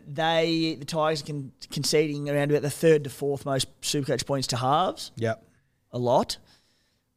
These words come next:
Speaker 1: They concede forty-two percent of tries on their left edge, which is what S J will be going at, their weaker edge. Their right edge, thirty-eight percent. So not a massive difference, but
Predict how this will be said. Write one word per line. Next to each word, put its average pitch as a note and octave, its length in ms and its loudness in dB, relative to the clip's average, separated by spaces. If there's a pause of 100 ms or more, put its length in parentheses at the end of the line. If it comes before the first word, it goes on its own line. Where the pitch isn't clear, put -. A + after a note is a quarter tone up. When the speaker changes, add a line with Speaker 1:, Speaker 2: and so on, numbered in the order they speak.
(280)
Speaker 1:
They D#3 120 4
concede D3+ 360 -6
forty-two G3 480 0
percent D#3+ 220 -6
of C3 80 -10
tries C#3 400 -2
on D3 180 -8
their C3 140 -4
left C#3 320 -6
edge, F#3+ 280 2
which D3+ 160 -4
is B2+ 80 -4
what C3 100 0
S B2+ 200 0
J C#3+ 140 0
will B2+ 100 2
be A#2+ 80 -2
going B2+ 300 0
at, D3 100 0
their B2+ 120 2
weaker B2+ 300 -2
edge. C3 180 0
Their C3 140 0
right C3 220 4
edge, A#2+ 180 -8
thirty-eight B2 380 -6
percent. A#2 200 -8
So C#3+ 100 -4
not D#3+ 140 2
a D3+ 40 0
massive C3+ 360 -2
difference, C#3+ 380 -10
but C3+ 340 0